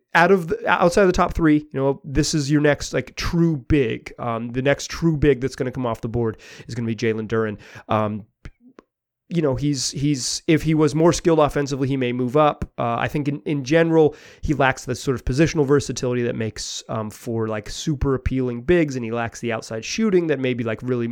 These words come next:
you want in, like, m-, your modern bigs. But, uh, you know,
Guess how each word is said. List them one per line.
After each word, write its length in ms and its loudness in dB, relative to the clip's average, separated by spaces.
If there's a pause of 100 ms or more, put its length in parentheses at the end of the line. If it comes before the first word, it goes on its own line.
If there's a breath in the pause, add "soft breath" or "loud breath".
(120)
you 100 -4
want 260 0
in, 80 -6
like, 280 -6 (280 loud breath)
m-, 200 -8
your 160 -4
modern 560 4
bigs. 340 4
But, 220 2 (280 loud breath)
uh, 60 -14 (200)
you 100 2
know, 160 2